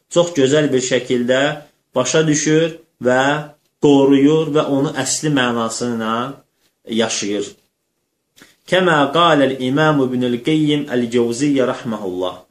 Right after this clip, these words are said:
Və deyir ki, necə ki, deyir, İmam İbnül Qeyyim Əl-Cəvziyyə deyir, bu məsələni zikr edib, bu sözləri gətirmişdir.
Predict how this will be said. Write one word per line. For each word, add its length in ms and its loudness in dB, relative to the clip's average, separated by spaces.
Və 80 -6
deyir 140 -2
ki, 160 -4
necə 160 0
ki, 120 -6
deyir, 120 0
İmam 320 -2
İbnül 100 -8
Qeyyim 380 0
Əl-Cəvziyyə 640 -2
deyir, 260 -4
bu 80 -2
məsələni 640 -2
zikr 320 -6
edib, 420 -6
bu 140 -6
sözləri 420 -4
gətirmişdir. 600 -10